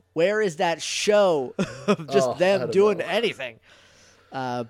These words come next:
Speaker 1: but yeah, Caleb is a priest who is a priest in service of the first evil,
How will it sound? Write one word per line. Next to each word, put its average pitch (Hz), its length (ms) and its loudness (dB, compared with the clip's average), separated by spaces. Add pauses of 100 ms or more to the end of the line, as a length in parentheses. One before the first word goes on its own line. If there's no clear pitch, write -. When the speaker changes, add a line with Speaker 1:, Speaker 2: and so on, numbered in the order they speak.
Speaker 1:
but 147 180 0
yeah, 160 140 0
Caleb 240 460 2
is 185 200 2
a 160 60 -2
priest 196 600 -6
who 175 200 0
is 156 340 0
a 151 200 -2
priest 175 380 -6
in 165 160 -6
service 147 460 -2
of 143 260 -2 (160)
the 131 380 -8
first 143 420 -4
evil, 165 400 -2